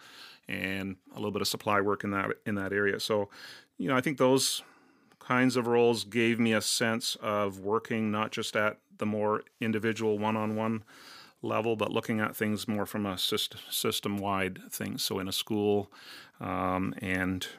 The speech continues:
um, ag-, again, some of the struggles that organizations go through, um, developing vision,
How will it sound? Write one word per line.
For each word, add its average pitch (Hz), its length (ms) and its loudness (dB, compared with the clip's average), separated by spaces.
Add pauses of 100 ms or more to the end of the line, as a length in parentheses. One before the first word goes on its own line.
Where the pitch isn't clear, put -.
(460)
um, 92 400 -2 (720)
ag-, 147 240 0
again, 143 320 0
some 113 180 2
of 110 60 4
the 104 60 -2
struggles 113 480 0
that 104 240 0
organizations 110 760 0
go 117 220 2
through, 113 540 -2 (520)
um, 98 220 -8
developing 101 500 -2
vision, 104 640 2